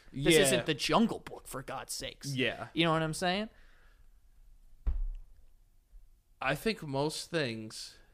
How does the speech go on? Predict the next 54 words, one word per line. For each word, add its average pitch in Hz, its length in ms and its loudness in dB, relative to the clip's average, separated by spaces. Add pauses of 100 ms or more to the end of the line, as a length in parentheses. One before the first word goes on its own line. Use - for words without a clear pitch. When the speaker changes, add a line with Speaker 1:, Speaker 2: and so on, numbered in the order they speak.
(640)
Speaker 2:
gonna 98 140 -10
get 90 120 -8
hot 113 200 -4
in 110 60 -12
here. - 60 -12
Speaker 1:
This 156 180 -2
is 151 80 -8
gonna 147 180 -4
get 127 140 -4
very 143 340 2
hot. 123 220 0
I 127 60 2
already 143 200 2
Speaker 2:
No, 170 140 4
Speaker 1:
know. 190 100 2
Speaker 2:
no, 226 180 2
no, - 20 0
no, 233 80 0
no. 139 280 2 (1400)
I, 135 240 2 (240)
I 139 160 6
believe 147 300 2
that 131 160 0
most 120 240 -2
things 117 220 -8
in 120 80 -8
the 110 60 -8
Bible 107 600 0 (300)
are, 107 280 0
like, 98 340 -6
Speaker 1:
Metaphorical. 143 580 -4
Speaker 2:
metaphorical. 226 720 0 (220)
Speaker 1:
Well, 220 120 0
yeah, 175 120 2
that's 139 160 -4
how 180 80 0
they 143 80 -2
told 123 260 -8
stories 160 380 -4
Speaker 2:
Yeah, 185 180 4
Speaker 1:
back - 120 -6
then. - 100 -12
Speaker 2:
you 131 100 4
know 135 120 4
what 135 140 2
I'm 139 120 -2
saying? 165 340 2
Speaker 1:
Yo, 285 80 10
I 285 60 12
feel 392 140 2
like 453 100 6
people 277 240 2
back 226 340 6
then, 208 400 2